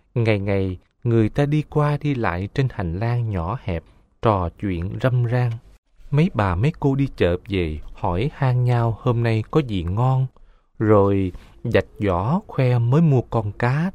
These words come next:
tươi lắm. Có người xách gà mèn, thức ăn bay mùi món mặn. Lạ chỗ lạ nơi, nhớ má, nhớ chùa làng quê. Những ngày mới đến, chiều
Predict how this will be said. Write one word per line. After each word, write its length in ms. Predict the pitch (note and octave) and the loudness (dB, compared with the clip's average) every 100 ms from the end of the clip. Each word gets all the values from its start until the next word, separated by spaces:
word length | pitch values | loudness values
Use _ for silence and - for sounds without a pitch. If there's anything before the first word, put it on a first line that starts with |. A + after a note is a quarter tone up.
| - | 2
tươi 260 | A#2+ G#2+ | 4 4
lắm. 260 | G2+ B2+ F3+ - - _ _ _ - | 4 0 0 -4 -16 _ _ _ 0
Có 120 | F3+ | 2
người 380 | E3+ A#2 G2 F#2 | 4 2 0 0
xách 260 | - - - | 0 -4 0
gà 200 | G#2 F2 | 0 0
mèn, 400 | F2 F2 E2 D#2+ - - | 0 -2 -2 -6 -10 0
thức 260 | G3 - - | 2 2 0
ăn 220 | C#3 C3+ D3+ | 0 0 0
bay 220 | C#3+ C#3 | 0 2
mùi 360 | A#2+ F#2 E2+ | 2 2 -2
món 360 | D2+ F#2+ B2+ F#3+ | -2 -2 0 -2
mặn. 140 | F2+ D#2 _ _ _ _ _ - | -2 -6 _ _ _ _ _ -6
Lạ 300 | G#2 F#2 F#2 - | 0 0 -2 0
chỗ 320 | G2 F2 C3+ | 2 2 2
lạ 280 | C3+ F2 D#2 | 2 0 0
nơi, 420 | G2 A2 G#2+ G2+ - _ _ _ _ _ | 0 0 0 -4 -10 _ _ _ _ _
nhớ 340 | A#2 A#2 C3 D#3+ | 2 4 4 4
má, 460 | D3 C3 C#3+ F3+ - - - B2 | 4 2 0 -4 -8 -18 -8 2
nhớ 320 | B2 C3+ F#3 - | 6 6 4 2
chùa 300 | G#2 F2+ D#2+ | 0 2 2
làng 320 | E2 E2+ D#2 D#2 | 0 -2 -2 -4
quê. 300 | - B2 B2 - - - - _ _ _ - | -2 0 -2 -6 -18 -20 -20 _ _ _ -2
Những 300 | A#2 G#2 C#3 | 2 2 4
ngày 200 | G#2 E2+ | 2 4
mới 200 | E2 A#2 | 4 4
đến, 360 | C3+ A#2+ D3+ G#3 - - _ _ | 6 4 6 2 -2 -20 _ _
chiều 240 | B2+ F#2 | 2 2